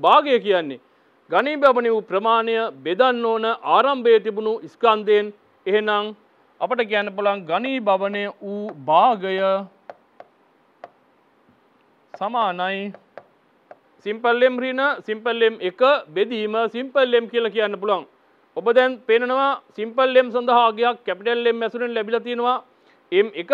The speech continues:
සඳහා අගයකුත් කැපිටල් M ඇසුරෙන් ලැබිලා තියෙනවා. එහෙමනම් මෙන්න මේ අනුපාතය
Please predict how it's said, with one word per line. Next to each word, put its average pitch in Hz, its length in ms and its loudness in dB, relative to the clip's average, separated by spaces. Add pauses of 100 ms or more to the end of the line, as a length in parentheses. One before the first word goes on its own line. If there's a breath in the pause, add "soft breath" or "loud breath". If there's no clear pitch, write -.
(100)
සඳහා 254 340 4 (140)
අගයකුත් 214 500 0
කැපිටල් 254 480 0
M 233 140 -4
ඇසුරෙන් 196 320 -4
ලැබිලා 196 300 -4
තියෙනවා. 220 280 -2 (420 soft breath)
එහෙමනම් 220 640 0
මෙන්න 247 180 -4 (120)
මේ 214 240 -2
අනුපාතය 220 520 2